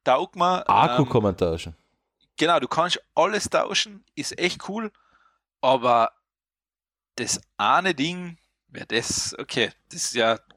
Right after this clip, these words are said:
Speaker 1: das, das sind so zwei Punkte, wo ich sag, ja, boah.
Speaker 2: Mhm.
Speaker 1: Weil vor allem, ich glaub nicht, dass Android One auf der Kiste läuft.
Speaker 2: Ja, das ist, das ist, das ist wieder das, warum eigentlich nicht.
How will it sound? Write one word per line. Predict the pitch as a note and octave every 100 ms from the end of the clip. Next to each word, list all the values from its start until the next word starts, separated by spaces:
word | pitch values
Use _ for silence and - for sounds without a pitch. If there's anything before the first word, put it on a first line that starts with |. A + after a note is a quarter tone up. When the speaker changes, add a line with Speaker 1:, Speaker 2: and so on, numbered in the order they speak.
| _
Speaker 1:
das, | B2 - -
das | A#2 -
sind | C3+
so | - -
zwei | - B2
Punkte, | C3 C#3 D3 - B2+
wo | A#2 B2
ich | -
sag, | B2+ B2+ - -
ja, | A#2 A#2+ A2+ - -
boah. | A#2 - - _ _ _ _ -
Speaker 2:
Mhm. | G2 G2 G2 E2+ _ _ _ _ _ _ _ _ _ _ _ _ _ _ _ _ -
Speaker 1:
Weil | D3
vor | - D3
allem, | D#3+ D3+ _ _ _
ich | B2+ B2
glaub | B2 A#2 D3
nicht, | C#3+ F3
dass | D#3+ -
Android | - D3+ D#3 C#3+ C#3
One | C3 C3
auf | A2
der | -
Kiste | G2 - G2+ -
läuft. | F#2+ F2 F2 - - _ _ _ _ _ _ _ _ _ _ _ _ _ _ _ -
Speaker 2:
Ja, | A2+
das | A2+ -
ist, | - - - -
das | F3+ -
ist, | A#3+ -
das | F3+ -
ist | - -
wieder | A3
das, | G#3 G3+ -
warum | F3+ F3 G3 C#4
eigentlich | D#3 A#2+ - F2 -
nicht. | D#2+ D2+ -